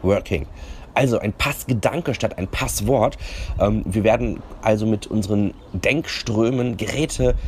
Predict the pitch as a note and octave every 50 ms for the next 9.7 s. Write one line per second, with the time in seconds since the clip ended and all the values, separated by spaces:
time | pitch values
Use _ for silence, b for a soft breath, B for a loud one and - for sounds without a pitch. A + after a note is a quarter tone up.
0 | B B B A#2 A#2 - - B2+ - - G2+ D2+ C2 - - F2+ F2+ G2 G2+ G#2+
1 | - - - F2 F#2 F#2+ F#2+ F#2+ - G#2 G2 G2 F2+ F#2+ F#2+ G2 F#2+ F#2+ F#2 F2
2 | - - - D#2 - - D#2+ - D#2 D#2+ - - G#2+ F#2 F2+ - - - - F2+
3 | - - A2 G#2+ - - - F#2+ F#2+ G2 F#2 E2+ - - E2+ D#2+ E2 E2+ - -
4 | F#2 E2+ - - - - - E2+ E2 E2 - B B B B B B B B B
5 | - - E2 - - F#2+ F2 F2 E2+ D2 C#2+ C#2+ - - - B B B B B
6 | B B - - - - - - - C3+ - - - B2 - - F#3 G#3 - -
7 | F#3+ - - - G#2+ G2+ G#2+ A2+ D3+ - - - - - C3 B2 C3 B2 - -
8 | - - - - A2+ B2+ - - - B2 - - A#2 G2 G#2 G2+ - - G#2 G2
9 | G2+ C3 E3+ - - - B2+ - - - - D3+ - -